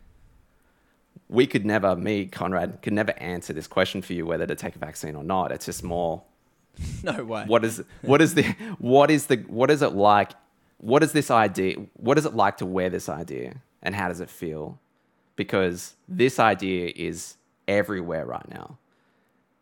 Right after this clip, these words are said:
Speaker 1: um, amongst our friends and family. So we're gonna have to have some form of paradigm to interact with people with it.
Speaker 2: And we, and we all adopt varying degrees of this idea. We're all on, on the train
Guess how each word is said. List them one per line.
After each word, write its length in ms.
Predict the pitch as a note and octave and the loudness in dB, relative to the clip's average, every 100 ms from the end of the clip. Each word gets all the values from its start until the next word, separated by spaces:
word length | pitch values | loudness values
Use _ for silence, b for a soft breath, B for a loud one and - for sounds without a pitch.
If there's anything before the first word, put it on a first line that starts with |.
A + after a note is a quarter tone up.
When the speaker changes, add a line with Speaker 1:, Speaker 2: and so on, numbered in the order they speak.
| _ _ | _ _
Speaker 1:
um, 300 | - D#2+ D2+ - | -6 -6 -6 -10
amongst 280 | F2+ F2 G2 | -10 -6 -4
our 60 | |
friends 280 | F#2 G#2 F#2+ | -2 0 -2
and 100 | F2 | -4
family. 420 | F#2 D#2+ C#2+ B1 - _ _ _ _ _ _ _ _ _ _ _ | -6 -6 -10 -16 -20 _ _ _ _ _ _ _ _ _ _ _
So 240 | - - G2 | -6 0 2
we're 80 | A#2 | 4
gonna 140 | C#3 | 4
have 100 | C3+ | 4
to 100 | C3 | 0
have 300 | - B2 G#2+ | 2 0 0
some 360 | - - C3+ C#3+ | -6 0 0 2
form 160 | E3+ | 2
of 80 | D3 | 2
paradigm 480 | - A#2 C3+ G#2+ F#2 | 4 4 4 2 0
to 100 | G#2+ | -2
interact 380 | G2+ G2 F#2+ - | 0 2 0 0
with 100 | F#2+ | -6
people 240 | F2 E2+ | -6 -6
with 160 | E2+ F#2 | -6 -6
it. 140 | B1 - b - | -8 -14 b -4
Speaker 2:
And 140 | D#3 | -2
we, 40 | F3 | 0
and 140 | E3 | 2
we 100 | F3+ | 4
all 180 | G#3+ A3 | 6 4
adopt 500 | D3+ C#3+ D3 - - _ _ _ _ - | 4 4 2 -2 -16 _ _ _ _ -16
varying 840 | A#2+ C#3 C#3+ F#3+ F#3 E3 C#3 B2 | -2 4 6 6 4 4 2 0
degrees 800 | A2+ A#2 A#2 A#2+ A#2 G#2+ - - - | -4 -4 -2 0 0 -2 -8 -14 2
of 280 | B2+ C#3 A2+ | 4 4 0
this 220 | A2+ - | -8 -8
idea. 400 | G2 D2 - G1+ | -8 -10 -10 -6
We're 220 | B2 C#3+ | 2 6
all 140 | G#3+ A3 | 6 6
on, 220 | F#3 D3 D3 | 4 2 0
on 240 | F3 F#3+ | 0 0
the 80 | E3 | -4
train 640 | - E3 D3 D3 C#3 C3 | -4 -4 -2 -2 -4 -6